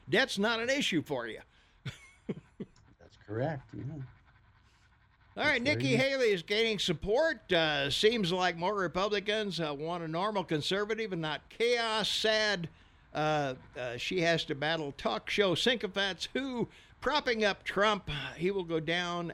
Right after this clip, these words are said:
Speaker 1: as soon as his crimes are revealed. I think we got his crimes pretty well revealed, and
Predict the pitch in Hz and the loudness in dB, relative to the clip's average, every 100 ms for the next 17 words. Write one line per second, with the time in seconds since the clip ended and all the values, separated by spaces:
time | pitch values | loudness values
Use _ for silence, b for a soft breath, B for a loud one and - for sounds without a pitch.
0 | - 147 143 - 196 202 190 147 151 151 | -4 -2 -2 0 0 0 -2 -4 -4 -4
1 | 160 151 - - 143 143 131 131 131 123 | -4 -4 -6 -6 -4 -2 -2 -4 -6 -8
2 | - 131 131 123 135 131 156 143 104 110 | -6 -4 -4 -6 -6 -2 -2 -2 -8 -10
3 | 139 - 233 185 147 175 135 131 - 170 | -10 -6 -6 -6 -4 -4 -4 -8 -6 -4
4 | 185 135 156 151 139 131 104 120 165 107 | -4 -4 -6 -4 -4 -6 -8 -6 -4 -4
5 | 120 123 | -8 -12